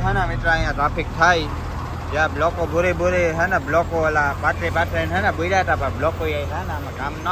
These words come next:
કરે. જો ખાડા કેવડા કેવડા છે ને, ઈ જેમાં બ્લોક છે ને, પાથરેલા છે, પણ બ્લોકો ઈ છે ને, ઉખડી ગયા ચોમાસાના હિસાબે. ત્યાં છે ને, ખાડાઓના હિસાબે છે ને, ટ્રાફિક થાય આ રસ્તે.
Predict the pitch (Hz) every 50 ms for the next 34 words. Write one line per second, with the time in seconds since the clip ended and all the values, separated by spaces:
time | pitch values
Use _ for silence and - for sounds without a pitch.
0 | 185 170 156 135 131 139 151 160 175 - - - - - - - - - - -
1 | - - - - - - - - - 147 147 120 - 147 151 165 165 156 143 151
2 | 160 160 160 156 151 156 160 160 160 156 156 165 170 175 - - 151 139 143 -
3 | - - - - - - - - - - 151 156 160 160 147 143 135 143 156 160
4 | 151 - 151 165 180 180 151 - - 175 - - 170 170 170 160 147 127 117 123
5 | 127 143 151 160 156 - - 131 120 - - 143 156 147 156 160 156 151 165 175
6 | 175 151 143 147 143 - 170 160 156 143 127 139 143 147 147 147 131 127 131 131
7 | 123 127 127 120 120 120 117 - - 117 - - 127 139 147 147 - - - -
8 | - - - - - - - - - - - - - - - - - - - 143
9 | 151 151 147 147 143 139 139 143 156 170 156 156 139 127 139 147 151 160 156 151
10 | 147 147 139 139 135 123 147 - 139 139 143 160 - 147 131 120 127 127 123 -
11 | 131 123 - - 139 139 147 139 123 117 113 113 113 - - 123 127